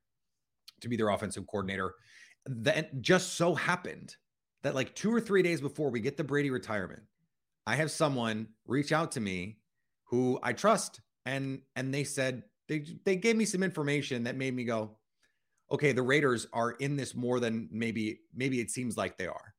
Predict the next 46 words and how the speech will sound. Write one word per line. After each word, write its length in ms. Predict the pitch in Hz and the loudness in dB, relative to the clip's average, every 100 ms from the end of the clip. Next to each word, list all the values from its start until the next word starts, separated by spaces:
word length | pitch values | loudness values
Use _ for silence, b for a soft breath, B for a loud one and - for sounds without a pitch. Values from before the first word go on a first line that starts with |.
| _ _ _ - | _ _ _ -6
And 100 | 143 | 0
I 80 | 147 | 4
didn't 260 | 190 214 | 6 6
quite 220 | - 190 185 | 4 2 4
understand. 880 | 175 160 - 151 160 131 113 107 - _ _ _ - | 2 0 0 0 0 0 -2 -4 -10 _ _ _ -10
I 60 | 147 | -4
was 100 | 147 | -2
like, 180 | 147 127 | -2 0
"But 140 | 165 | 2
isn't 220 | 175 190 | 2 0
Tom 200 | - 151 | 0 0
Brady 220 | 120 170 | 2 2
going 140 | 208 214 | 2 0
to 40 | |
the 60 | 202 | 0
Raiders?" 180 | 240 190 | -2 -2
And 80 | |
they 40 | 185 | -4
were 60 | |
like, 180 | 175 170 | -4 -2
"Well, 120 | 180 | 0
the 80 | 208 | 2
Raiders 340 | 170 208 220 - | 0 0 -2 -2
aren't 280 | 156 180 - | -4 -4 -6
sure 640 | - - 220 208 - - - _ _ _ _ | -6 0 2 4 0 -6 -14 _ _ _ _
about 480 | 131 113 117 92 98 | -2 2 2 2 0
that." 260 | 98 76 - - _ _ _ _ _ | -2 -2 -6 -20 _ _ _ _ _
And 100 | - | -20
I 40 | - | -14
was 120 | - | -12
like, 100 | - | -12
"Why 280 | 90 117 165 | -12 -8 -4
would 240 | 160 107 | -2 0
that 300 | 110 160 - | 4 2 2
be?" 180 | 92 71 113 | -6 -6 -4
And 120 | 117 | -2
then 220 | 151 143 | 0 0
lo 140 | 123 | 0
and 80 | 123 | 2
behold, 500 | 113 170 208 - - _ _ _ _ _ - | 2 2 2 0 -8 _ _ _ _ _ -4
Tom 180 | 147 | -2
Brady 200 | 127 123 | 2 2
retires. 500 | 113 107 160 226 180 | 2 -2 0 2 2
And 100 | 123 | 0
I'm 100 | 120 | -2
like, 220 | 117 208 | -2 -4